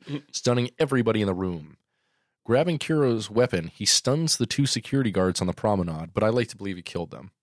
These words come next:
Speaker 2: That'd
Speaker 1: Yes.
Speaker 2: be so fucking sick.
Speaker 1: <laughs>
Speaker 2: And he escapes through the corridors. <clears throat> In the corridor, uh,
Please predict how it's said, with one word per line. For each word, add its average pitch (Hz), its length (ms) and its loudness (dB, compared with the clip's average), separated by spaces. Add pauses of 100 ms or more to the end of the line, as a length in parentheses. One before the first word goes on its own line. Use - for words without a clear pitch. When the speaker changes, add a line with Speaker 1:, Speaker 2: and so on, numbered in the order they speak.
(100)
Speaker 2:
That'd 123 180 -2
Speaker 1:
Yes. 87 140 -4
Speaker 2:
be - 40 -4
so 98 120 0
fucking - 300 -8
sick. - 240 -6
Speaker 1:
<laughs> 214 600 2
Speaker 2:
And 202 120 2
he 113 60 4
escapes - 500 2
through 131 140 0
the 113 80 -6
corridors. - 680 -4 (400)
<clears throat> - 0 - (1600)
In 277 340 2
the 277 80 0
corridor, 110 760 4 (160)
uh, 131 80 -6